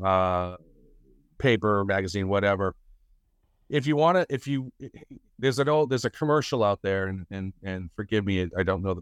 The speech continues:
bus-, it might be NetSuite for all I know, but it says, "If you don't know your numbers, you don't know your business."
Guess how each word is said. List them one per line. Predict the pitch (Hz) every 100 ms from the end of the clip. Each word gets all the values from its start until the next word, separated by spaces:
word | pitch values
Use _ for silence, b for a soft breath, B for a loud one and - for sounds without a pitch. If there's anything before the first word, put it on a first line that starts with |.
| -
bus-, | 98 -
it | 98
might | 90 104
be | 98
NetSuite | 92 92 - - 90 -
for | 92
all | 90
I |
know, | 90 87
but | 87 92 _ _ _ _
it | 107
says, | 139 113
"If | 107
you | 123
don't | 131
know | 123
your | 120 117
numbers, | 113 113 113 110
you | 104
don't | 101
know | 98
your | 98 87
business." | 90 - 82 - -